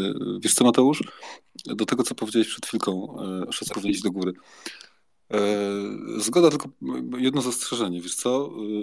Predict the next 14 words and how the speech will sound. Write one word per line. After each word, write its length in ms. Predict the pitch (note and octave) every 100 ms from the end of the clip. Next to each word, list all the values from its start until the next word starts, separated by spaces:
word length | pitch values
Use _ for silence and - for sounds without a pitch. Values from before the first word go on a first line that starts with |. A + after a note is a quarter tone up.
| A2
E, 20 |
nie 120 | A2
wrzucaj 300 | B2 F3 -
trenera 680 | - A2 G2+ F2+ F#2 B2 D3
w, 420 | - - - -
e, 1200 | G2 F#2+ G2 F#2+ F2+ - - _ - - G2+ F#2
jakby 280 | F2+ F#2
w, 140 | F2+ -
w 20 | -
struktury 540 | - - - - G#2+
klubu. 400 | - G#2 E2 E2 - _ _ -
Szacunek 400 | - - E3+ E3
do 80 | A2
klubu 560 | - C3+ G2 F2 B2